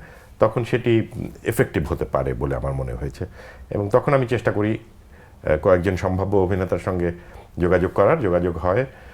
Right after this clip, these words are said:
এবং তাদের সঙ্গে মিটিং হয় এবং তার মধ্যে থেকে ইয়াশপাল শর্মাকেই আমার মনে হয়েছে যে he will be a good team member। এবং তাই হয়েছে, উনি এসেছেন, আমাদের সঙ্গে মিশে গিয়েছেন,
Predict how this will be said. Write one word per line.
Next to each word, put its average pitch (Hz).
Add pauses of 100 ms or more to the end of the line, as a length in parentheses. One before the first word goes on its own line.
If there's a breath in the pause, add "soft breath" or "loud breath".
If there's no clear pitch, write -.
(200 loud breath)
এবং 80
তাদের 80
সঙ্গে 87
মিটিং 87
হয় 135
এবং 113
তার 82
মধ্যে 80
থেকে 80 (380 loud breath)
ইয়াশপাল 82
শর্মাকেই 85
আমার 76 (640 loud breath)
মনে 82
হয়েছে 82
যে 71 (640 loud breath)
he 98
will 80
be 76
a 80
good 73
team 90
member। 69 (720 loud breath)
এবং 76
তাই 104
হয়েছে, 117
উনি 98
এসেছেন, 98 (380 loud breath)
আমাদের 82
সঙ্গে 85
মিশে 85
গিয়েছেন, 101